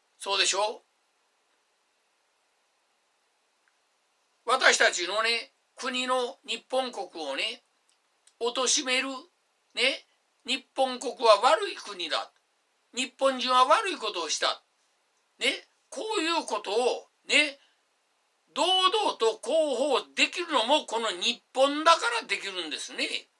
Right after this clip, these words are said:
それが賛否両論だと。ね、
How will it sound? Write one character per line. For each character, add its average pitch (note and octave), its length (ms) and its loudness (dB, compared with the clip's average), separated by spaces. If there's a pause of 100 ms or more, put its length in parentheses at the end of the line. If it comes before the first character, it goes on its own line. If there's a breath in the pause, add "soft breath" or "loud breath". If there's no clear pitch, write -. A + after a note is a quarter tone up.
(1400)
そ B3 140 2
れ C4 140 6
が C4 160 8
賛 A#3+ 320 4
否 B3 140 -2
両 C4+ 240 2
論 F#3 260 -2
だ A2 140 -8
と。 - 100 -20 (640)
ね、 A#3+ 260 -2